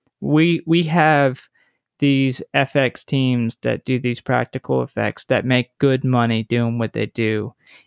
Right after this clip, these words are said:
and they get paid good money for a reason. And it's because there's a lot of people who wanna fucking see the, uh, as realistic as possible.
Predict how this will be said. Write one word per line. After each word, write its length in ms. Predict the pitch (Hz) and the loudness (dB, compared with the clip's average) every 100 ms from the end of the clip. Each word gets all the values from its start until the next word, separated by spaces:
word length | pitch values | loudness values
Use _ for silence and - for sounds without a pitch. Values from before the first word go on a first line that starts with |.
| - | -2
and 280 | 131 120 117 | 0 2 2
they 120 | 117 | 2
get 240 | 143 143 | 2 0
paid 320 | - 139 139 - | 0 0 0 0
good 220 | 127 131 | 0 2
money 280 | 123 120 117 | 2 2 0
for 240 | - 113 | 0 -2
a 60 | 104 | -2
reason. 580 | 110 110 120 101 104 _ - | -4 -4 -6 -10 -12 _ -4
And 120 | 135 | -2
it's 160 | - - | -2 -2
because 320 | 131 127 120 | -2 0 0
there's 200 | 123 117 | 0 0
a 80 | 117 | 0
lot 200 | 117 120 | 2 2
of 80 | |
people 340 | 120 127 135 120 | 0 -4 -2 -2
who 200 | 123 120 | -2 -2
wanna 300 | 120 120 123 - | 0 0 -2 -2
fucking 360 | 117 - 120 | -4 -2 -4
see 500 | - 151 156 135 131 _ - - _ - | -2 0 0 0 -4 _ -20 -20 _ -12
the, 520 | 143 143 131 123 117 - - | -4 0 2 4 0 -4 -10
uh, 220 | - 135 - | -4 -2 0
as 200 | 135 123 | 0 0
realistic 640 | 131 135 143 143 - 156 156 | 2 2 4 2 0 -4 -4
as 120 | 147 | -2
possible. 720 | 135 139 170 - - - | -2 -2 -2 -8 -12 -16